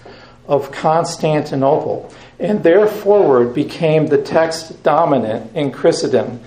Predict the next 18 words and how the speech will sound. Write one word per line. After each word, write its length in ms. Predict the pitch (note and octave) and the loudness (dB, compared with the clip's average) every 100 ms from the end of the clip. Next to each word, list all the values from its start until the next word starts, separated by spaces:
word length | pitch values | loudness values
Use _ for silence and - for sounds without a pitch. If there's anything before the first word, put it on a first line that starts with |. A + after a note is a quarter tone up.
| - _ - | -20 _ -6
until 420 | D3 - D#3+ C#3 | -6 -2 0 2
the 80 | C3 | 0
present 420 | - B2+ - - | 0 -2 -2 -10
century." 500 | C#3 A#2+ - - - _ _ _ _ _ _ _ _ _ | -8 -8 -10 -14 -14 _ _ _ _ _ _ _ _ _
So 200 | - C#3+ | -4 0
do 100 | C3 | 2
you 80 | C3 | 0
hear 200 | C3+ E3 | 2 2
what, 320 | E3 D#3 - - _ - - _ _ _ - _ _ - - | 4 2 -4 -16 _ -20 -20 _ _ _ -20 _ _ -20 -10
what 340 | D#3+ C#3 C3 - | 2 2 2 0
Dean 240 | C#3+ C3 | -2 2
Burgon's 440 | C3+ C3 A#2+ A#2+ | 2 4 2 -2
saying 360 | - C3+ B2+ A#2+ | -2 -2 0 -2
there? 180 | - - - _ - - - - - - | -8 -16 -20 _ -20 -20 -20 -20 -20 -4
At 220 | F#3 F3+ | 0 2
that 300 | D#3+ F#3+ - - | 4 4 0 0
point, 460 | A#3 A#3 C#3 - - - - | 2 4 2 -2 -10 -18 -2
when, 560 | F3 E3+ E3 C3+ - | 2 4 2 -4 -12